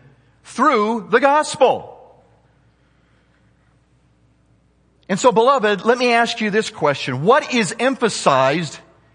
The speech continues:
in your prayers of thanksgiving for yourself and for others? I hope it is the work of the gospel in your life.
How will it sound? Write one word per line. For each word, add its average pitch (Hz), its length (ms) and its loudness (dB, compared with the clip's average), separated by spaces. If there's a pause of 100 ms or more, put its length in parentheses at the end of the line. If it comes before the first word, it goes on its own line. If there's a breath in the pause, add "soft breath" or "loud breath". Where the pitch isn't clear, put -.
(380 soft breath)
in 240 200 2
your 277 240 4
prayers 156 480 0
of 143 160 -4
thanksgiving 120 760 -6 (240 loud breath)
for 220 180 2
yourself 226 640 2
and 269 220 0
for 285 180 2
others? 262 600 -2 (1900)
I 170 120 2
hope 254 320 -2
it 156 80 -2
is 147 140 -4
the 135 80 -4
work 175 520 -4 (240)
of 156 120 -8
the 156 80 -6
gospel 143 640 -2
in 127 180 -8
your 131 160 -6
life. 110 500 -4